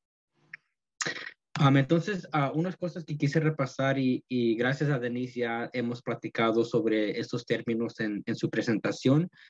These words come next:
Ah, el primer término que quise asegurar que todos estén, ah, cómodos y cómodas en conocer es A Q I.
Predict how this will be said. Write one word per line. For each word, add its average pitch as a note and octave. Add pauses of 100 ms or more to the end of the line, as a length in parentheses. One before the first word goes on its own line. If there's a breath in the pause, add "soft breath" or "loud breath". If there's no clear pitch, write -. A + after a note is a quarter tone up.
(200 loud breath)
Ah, A#2+
el C3
primer D3+
término D#3+
que D3+
quise C#3
asegurar A#2+
que A#2+
todos B2
estén, A#2+ (260)
ah, A2+
cómodos B2+
y B2
cómodas A#2+
en G#2+
conocer A#2+
es A#2+
A A#2+
Q A#2+
I. C#3